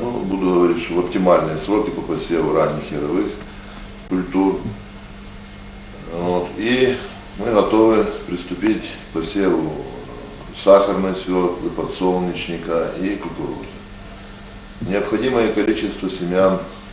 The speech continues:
есть, есть техника. Я думаю, что мы семьсот гектаров кукурузы, сто пятьдесят гектаров подсолнечника, э,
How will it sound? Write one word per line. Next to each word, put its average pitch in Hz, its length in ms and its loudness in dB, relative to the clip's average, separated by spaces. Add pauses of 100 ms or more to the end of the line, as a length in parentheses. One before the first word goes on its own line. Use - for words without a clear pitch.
(140)
есть, 113 480 4 (420)
есть 98 360 0
техника. 104 760 2 (760)
Я 104 200 4
думаю, 95 460 2
что - 160 -6
мы 85 180 -2
семьсот 90 460 0
гектаров 80 460 0
кукурузы, 98 540 0
сто 107 200 0
пятьдесят 82 480 -2
гектаров 78 420 -4
подсолнечника, 98 960 0 (1120)
э, 85 520 -2